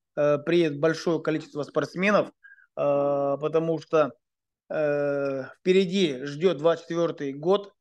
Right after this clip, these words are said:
Мы пока до конца не понимаем, э, по международной истории, но я думаю, что все, э, живут той мыслью, что всё-таки в двадцать четвёртом году нам откроют,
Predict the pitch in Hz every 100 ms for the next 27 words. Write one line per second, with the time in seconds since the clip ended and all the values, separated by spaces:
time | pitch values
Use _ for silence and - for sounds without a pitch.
0 | _ _ _ _ 165 202 175 185 170 156
1 | 139 160 180 - 180 165 202 196 165 160
2 | 165 165 147 123 123 - 147 147 143 180
3 | 165 156 160 160 151 143 - 196 202 196
4 | _ _ _ 156 160 160 175 165 165 151
5 | - 185 156 - _ _ - 147 151 147
6 | 180 185 180 131 196 208 165 151 160 143
7 | 151 165 165 175 156 156 156 180 214 165
8 | 147 139 151 147 180 202 202